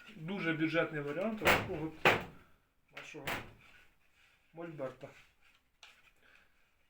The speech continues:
Досить пристойно він виглядає, покраситься білий колір, буде ось так виглядати.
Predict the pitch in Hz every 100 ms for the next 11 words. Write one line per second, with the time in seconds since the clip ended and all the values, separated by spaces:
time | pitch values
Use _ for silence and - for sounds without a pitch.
0 | _ _ _ _ 156 208 220 175 185 185
1 | 214 185 170 170 170 175 208 233 214 160
2 | 156 180 - 165 160 156 240 247 185 180
3 | 170 160 - - 143 147 180 -